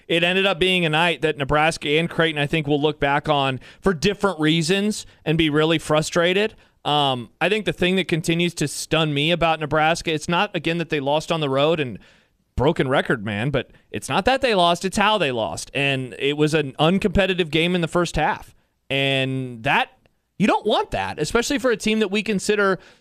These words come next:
to be a good team. And so for that to happen to them, brutal. And then, yeah, like you said, Creighton now suddenly on a two-game losing streak after essentially doing pretty much all you wanted them to do in the month of January, beyond going undefeated, sure.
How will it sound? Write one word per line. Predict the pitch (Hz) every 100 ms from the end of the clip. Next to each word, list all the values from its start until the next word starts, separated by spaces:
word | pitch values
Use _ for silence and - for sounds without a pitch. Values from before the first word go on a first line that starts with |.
| -
to | 185
be | 190 175
a |
good | 151 190 160
team. | 185 220 262 147
And | 156 175
so | 180 165 156 139 -
for | - 160
that | 190 254
to | 180
happen | 180 185
to | 156
them, | 143 175 175
brutal. | 143 156 165 214
And | 139
then, | 160 156
yeah, | 143 247 101 80
like | 156 175
you | 156
said, | - 214 147 - - -
Creighton | - 269 202
now | 185
suddenly | 156 214 220
on | 208
a | 165
two-game | 226 196 190 156
losing | 196 220 196
streak | - 143 135 - - -
after | 233 - 262
essentially | - 349 494 403
doing | 180 247 233 202 165 - - _ _ -
pretty | - 587
much | 480 -
all | 247 240
you | 247 220
wanted | 190 208 214
them | 185 175
to | 156
do | 127 160 151 123 104
in | 156 170
the | 170
month | 170 165
of | 151
January, | 135 147 147 135 113 104
beyond | 107 185 240 262
going | 226 202 185
undefeated, | 180 151 175 151 120
sure. | - 151 110 78